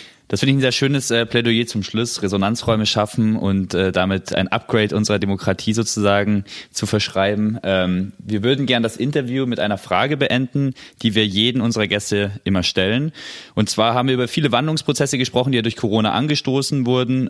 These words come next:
Und, äh, uns würde zum Abschluss interessieren, dass wenn Sie einen, eine dieser Veränderungen beibehalten könnten, ob die jetzt auf persönlicher oder gesellschaftlicher Ebene sei, welche wäre das dann?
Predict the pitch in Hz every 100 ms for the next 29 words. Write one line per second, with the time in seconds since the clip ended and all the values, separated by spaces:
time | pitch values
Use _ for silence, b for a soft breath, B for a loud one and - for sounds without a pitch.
0 | - 107 110 110 107 - 104 107 113 -
1 | 110 135 139 - 131 110 - 120 107 107
2 | 110 101 - 127 120 101 - 110 110 110
3 | 104 - B B B - 127 151 156 147
4 | 143 - 131 156 135 135 131 - - 127
5 | 127 113 117 95 92 104 92 80 - 85
6 | 82 78 - 87 - 98 90 - 92 107
7 | 147 131 123 107 101 90 90 90 82 85
8 | 76 64 76 69 64 73 B B B B
9 | B - 107 107 92 82 71 - 62